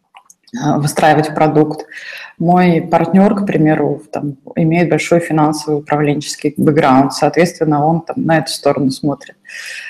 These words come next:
Вот. Время от времени каждому из нас приходится быть либо хорошим, либо плохим <laughs> полицейским, общаясь с проектами. Ну,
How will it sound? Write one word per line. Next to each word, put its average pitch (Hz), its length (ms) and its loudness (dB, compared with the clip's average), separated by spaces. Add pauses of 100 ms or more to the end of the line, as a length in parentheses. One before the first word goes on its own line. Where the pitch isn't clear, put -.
(160)
Вот. 143 300 -4
Время 220 380 6
от 190 100 2
времени 180 840 4 (800)
каждому 180 420 0
из 160 120 -2
нас 175 260 0
приходится 156 960 -4
быть - 540 -10 (260)
либо 165 360 -6
хорошим, 170 520 0
либо 156 160 -4
плохим 190 400 2
<laughs> - 20 2
полицейским, 214 720 4
общаясь 180 640 -2
с - 120 -20
проектами. 170 760 -6 (500)
Ну, 233 540 4